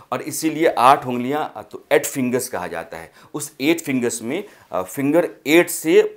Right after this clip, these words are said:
पूरब की तरफ चीनी फौज रहा करती थी और फिंगर थ्री, फ़ोर के आसपास भारतीय फौज। यानी फिंगर थ्री से लेकर के फिंगर एट के बीच का हिस्सा जो है वो अनमैन्ड था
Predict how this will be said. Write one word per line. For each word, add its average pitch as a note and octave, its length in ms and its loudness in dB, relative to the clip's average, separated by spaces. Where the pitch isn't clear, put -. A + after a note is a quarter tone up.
पूरब D#3 360 6
की B2 80 -4
तरफ C3+ 400 -4
चीनी D#3+ 280 -6
फौज G#2+ 280 -2
रहा G2+ 180 -6
करती G2+ 300 -8
थी D3+ 180 -12
और E3 80 -6
फिंगर A#2+ 380 -2
थ्री, D3+ 180 -10
फ़ोर A#2+ 300 -10
के G#2+ 80 -8
आसपास - 580 -6
भारतीय A#2 400 -2
फौज। - 340 -12
यानी C#3 120 0
फिंगर D3 420 4
थ्री F3+ 140 2
से D#3+ 140 2
लेकर B2 240 0
के F#3 140 -4
फिंगर D#3+ 380 0
एट D#3+ 220 0
के D3 120 -4
बीच B2+ 240 -8
का A#2 100 -6
हिस्सा G#2+ 340 -4
जो G#2+ 140 -6
है G#2+ 240 -6
वो E3 160 -8
अनमैन्ड B2 640 -6
था - 320 -12